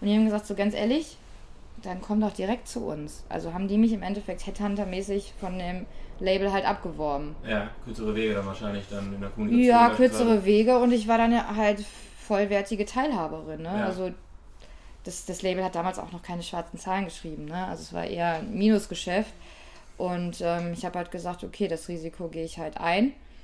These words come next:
Speaker 1: Ich investiere meine Zeit, meine Erfahrung. Das ist halt das, was ich mitbringe. Ihr bringt halt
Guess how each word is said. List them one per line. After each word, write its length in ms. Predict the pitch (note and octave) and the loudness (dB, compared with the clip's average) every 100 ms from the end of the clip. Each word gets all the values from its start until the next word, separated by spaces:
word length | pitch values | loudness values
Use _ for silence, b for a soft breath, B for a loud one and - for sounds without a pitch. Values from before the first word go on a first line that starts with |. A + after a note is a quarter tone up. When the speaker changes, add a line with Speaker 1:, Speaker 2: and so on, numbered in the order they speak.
| b b | b b
Speaker 1:
Ich 60 | - | -10
investiere 540 | E3 E3+ - F#3 E3+ E3 | -8 -8 -6 -4 -2 -2
meine 360 | D#3 D3+ D3 | -6 -8 -10
Zeit, 320 | - F#3+ G3 G#3 | -6 -2 0 0
meine 260 | E3+ E3 | -4 -4
Erfahrung. 540 | D#3 - F3+ F3+ G3+ G3+ | -6 -8 -6 -2 0 0
Das 120 | F3 | -2
ist 120 | E3 | -6
halt 220 | F3 E3+ | -6 -4
das, 200 | E3+ E3+ | -4 -4
was 180 | F3+ - | -6 -6
ich 300 | - A3 - | -2 -2 4
mitbringe. 640 | A3 A3+ - A3 A3+ B3 D4+ - b b b - | 6 6 2 2 6 6 2 -4 b b b -8
Ihr 160 | G3 F#3+ | -4 -4
bringt 320 | F#3 F3+ F3+ | -4 -6 -4
halt 260 | F3 E3+ | -2 -2